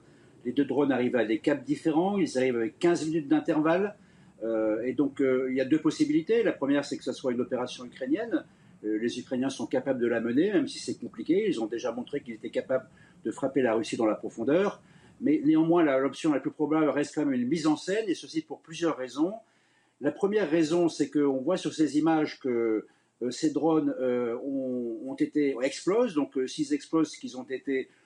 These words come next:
euh, soit, euh, des, une explosion a été déclenchée à partir du sol, soit ils ont été abattus par la défense antiaérienne, euh, russe, qui est extrêmement présente au-dessus du Kremlin, et donc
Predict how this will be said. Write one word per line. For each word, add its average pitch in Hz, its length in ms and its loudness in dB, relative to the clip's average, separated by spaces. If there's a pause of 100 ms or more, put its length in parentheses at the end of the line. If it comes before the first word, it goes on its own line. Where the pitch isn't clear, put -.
(200)
euh, 120 140 0
soit, 147 580 2
euh, 123 460 -2 (280)
des, 120 200 -2
une 131 260 -4
explosion 147 320 0
a 147 60 4
été 127 100 -6
déclenchée 139 800 -2
à 113 40 -4
partir 123 200 -4
du 123 100 -4
sol, 202 300 0
soit 160 160 2
ils 135 80 0
ont 143 40 4
été 139 120 0
abattus 131 340 2
par 123 120 0
la 110 40 2
défense 120 380 -4
antiaérienne, 113 600 -2
euh, 104 180 -6 (220)
russe, 170 300 0
qui - 80 -4
est - 80 0
extrêmement 151 420 2
présente 143 360 0
au-dessus 113 220 -6
du 110 140 -8
Kremlin, 139 420 2
et - 120 2
donc 127 220 -2